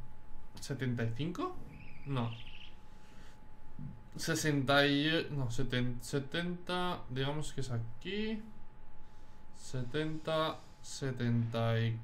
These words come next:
cuatro. Me voy a marcar el mapa, no voy a ser que me pierda y perdamos al Velosaur, ¿sabes? Setenta, setenta y cuatro. Velosaur o como mierda te llames. Bueno. Setenta, un poquito menos realmente, ¿eh?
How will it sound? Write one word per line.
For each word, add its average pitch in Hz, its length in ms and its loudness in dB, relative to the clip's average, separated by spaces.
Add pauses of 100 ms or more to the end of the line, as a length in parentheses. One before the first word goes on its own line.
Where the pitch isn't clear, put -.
cuatro. 127 420 4 (600)
Me 117 80 6
voy 139 100 8
a - 20 8
marcar 139 200 8
el 120 80 8
mapa, 123 260 10
no 147 60 6
voy 127 80 10
a 120 40 6
ser 131 100 8
que 120 60 8
me 120 80 10
pierda 156 400 12
y 156 60 12
perdamos 123 380 4
al 117 200 6
Velosaur, 113 460 6
¿sabes? 131 180 2
Setenta, 147 240 -2
setenta 135 360 0
y 113 100 2
cuatro. 120 340 2 (520)
Velosaur 113 1160 8
o 131 100 6
como 120 200 6
mierda 113 360 8
te 110 120 4
llames. 110 420 6 (1900)
Bueno. 123 240 4 (1900)
Setenta, 147 600 -2
un 175 120 -2
poquito 143 320 4
menos 117 260 6
realmente, 110 460 2
¿eh? 117 100 -4